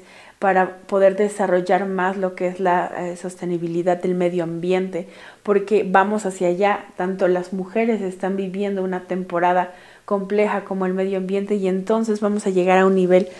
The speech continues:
muchísimo más profundo con, conectando con esto, que tiene que ver con algo que pasó hace muchísimos años. Eso me pareció como, "Wow, qué match", ¿no? O sea, creo que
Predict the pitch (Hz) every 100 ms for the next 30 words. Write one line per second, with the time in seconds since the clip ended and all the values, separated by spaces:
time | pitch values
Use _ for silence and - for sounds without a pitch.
0 | - - 226 226 226 220 202 190 190 196
1 | - 214 202 - 226 214 214 185 175 -
2 | - 185 185 202 208 208 190 196 208 220
3 | 202 220 220 226 202 202 202 214 202 226
4 | 226 190 190 202 196 190 - 185 175 190
5 | 196 196 - - - - 240 220 208 185
6 | 185 202 214 190 - 202 226 208 - 202
7 | 190 185 - 190 185 220 214 185 180 196
8 | 190 208 190